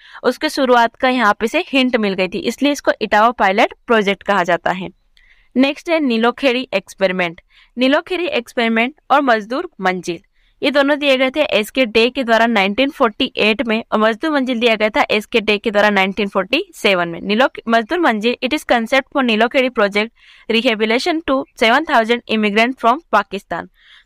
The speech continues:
देखो नीलोखेड़ी प्रोजेक्ट में जो, अ, था उसका मेन पर्पस था, क्या था कि जो वेस्ट पाकिस्तान से सात हजार लोग आए हैं उनको बेहतर,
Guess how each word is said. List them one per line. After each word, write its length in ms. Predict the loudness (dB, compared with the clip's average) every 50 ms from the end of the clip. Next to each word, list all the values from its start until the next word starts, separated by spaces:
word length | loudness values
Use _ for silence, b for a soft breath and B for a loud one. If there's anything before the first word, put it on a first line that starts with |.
| b b
देखो 180 | -4 -2 2 2
नीलोखेड़ी 500 | 2 4 4 2 2 0 0 0 -2 -2
प्रोजेक्ट 440 | 0 0 0 0 2 0 0 0 0
में 120 | -2 0
जो, 120 | 0 0 0
अ, 420 | 0 0 2 2 2 4 2 2
था 160 | 0 0 -2
उसका 240 | -2 -2 -2 -2 0
मेन 200 | 0 0 0 2
पर्पस 380 | 2 0 0 2 0 -2 0 0 0
था, 80 | 0
क्या 220 | 0 0 0 0 0
था 240 | 2 2 0 0 -2 b b b b b b b -4
कि 100 | -4 -2
जो 140 | 0 0 0
वेस्ट 360 | 2 2 0 0 0 -4 -4
पाकिस्तान 600 | -2 0 0 0 0 -4 -8 -4 -2 0 0 0
से 140 | 0 -2 -2
सात 360 | 0 2 2 2 2 2 0
हजार 180 | -2 0 0 0
लोग 320 | 2 2 2 2 2 2
आए 140 | 2 2 0
हैं 180 | -4 -8 -10 -10 -12 _ _ _ _ -2
उनको 400 | -2 -2 0 2 2 2 2 0 _ b b b b b b b
बेहतर, 600 | -4 -2 -2 0 -2 -2 0 0 2 2 2